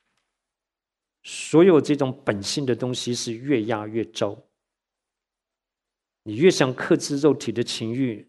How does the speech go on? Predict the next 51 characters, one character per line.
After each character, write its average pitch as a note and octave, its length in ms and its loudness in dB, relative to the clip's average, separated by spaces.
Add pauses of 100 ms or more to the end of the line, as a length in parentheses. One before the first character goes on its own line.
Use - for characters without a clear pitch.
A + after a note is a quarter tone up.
(100)
情 A#2+ 200 -6
欲 C3 200 -2
就 A#2 160 -4
更 B2+ 280 -4
深 A#2 320 -8
的 A2 180 -2
缠 - 420 -8
累 G2+ 160 -8
你， F#2+ 180 -14 (320)
就 C3+ 80 -2
像 C3 180 -2
你 A2+ 100 -2
掉 B2 200 0
到 A#2 160 0
泥 G#2 160 -4
沼 G#2+ 240 -2
里 G2+ 80 -10
面 F#2 160 -14
去 F#2+ 260 -14
一 F#2 120 -16
样。 F#2 120 -20 (840)
圣 G3 240 6
经 F3 120 6
上 E3 200 4
的 C#3 80 8
胜 C#3 260 0
过 B2+ 160 0
罪 A#2 320 0
是 - 180 -4
说 C#3 300 2
已 D#3 160 -2
死 D#3+ 260 0
的 G#2 140 0
人 G2 260 -4 (120)
是 - 160 -10
脱 A2+ 240 -6
离 G2+ 140 -8
了 A2 100 -4
罪。 - 280 -8 (480)
啊， - 200 -18 (280)
是 D#3 120 2
借 G#3+ 180 8
着 F#3 80 8
十 E3+ 220 6
字 F3+ 100 6
架 F#3 220 8
叫 F3 180 8
罪 G3 300 6
身 F3+ 240 8
灭 F#3 260 8
绝。 B2+ 380 4